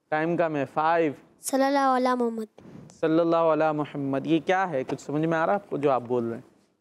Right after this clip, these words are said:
Speaker 1: بولنے دیں، ان سے بات کرنے دیں۔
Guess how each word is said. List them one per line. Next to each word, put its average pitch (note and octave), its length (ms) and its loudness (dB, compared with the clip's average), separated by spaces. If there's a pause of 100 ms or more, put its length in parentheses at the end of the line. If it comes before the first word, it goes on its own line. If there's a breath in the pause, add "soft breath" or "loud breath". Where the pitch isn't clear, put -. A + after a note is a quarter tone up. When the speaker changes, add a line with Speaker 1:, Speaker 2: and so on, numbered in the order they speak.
(1200)
Speaker 1:
بولنے D3 340 2
دیں، F3 160 4
ان F#3+ 160 0
سے E3+ 120 -2
بات D3 280 -2
کرنے D3 280 0
دیں۔ D3 160 0